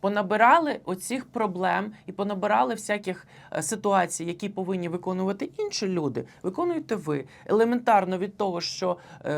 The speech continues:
м, в вашій родині там посуд миє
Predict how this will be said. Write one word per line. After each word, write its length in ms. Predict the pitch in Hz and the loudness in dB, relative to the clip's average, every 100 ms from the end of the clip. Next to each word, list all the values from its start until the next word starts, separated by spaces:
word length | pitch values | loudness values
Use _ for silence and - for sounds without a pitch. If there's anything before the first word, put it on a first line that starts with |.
| 147 | -2
м, 60 | - 147 147 139 135 | -6 -10 -8 -6 0
в 40 | |
вашій 340 | 165 196 196 170 | 2 2 2 -2
родині 380 | 170 190 180 | 0 0 -2
там 280 | 147 147 147 - - - | -2 -4 -4 -10 -20 -8
посуд 440 | 196 196 190 147 - | -2 0 0 -8 -6
миє 540 | 165 180 160 143 131 | -4 -2 -2 -2 -2